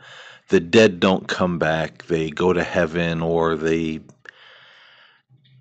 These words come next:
lie in the grave until the resurrection, you know, at the last trump of God, but they, they certainly do not come back to earth."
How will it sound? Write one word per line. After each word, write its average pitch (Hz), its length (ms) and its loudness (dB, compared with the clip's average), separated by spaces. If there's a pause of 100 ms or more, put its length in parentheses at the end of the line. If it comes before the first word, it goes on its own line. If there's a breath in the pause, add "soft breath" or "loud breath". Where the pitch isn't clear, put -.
(200)
lie 92 240 6
in 98 180 6
the 104 80 4
grave 98 400 2
until 85 320 0
the 85 140 2
resurrection, 95 920 2
you 92 100 0
know, 92 200 2
at 92 120 -4
the 87 100 4
last 82 460 0
trump - 340 -2
of 87 140 -2
God, 95 400 -2
but - 160 -6
they, 76 220 -2
they 73 200 -4
certainly 82 560 -4
do 76 200 -8
not 80 260 -4
come 82 300 -6
back 87 240 -4
to - 160 -8
earth." 120 400 -4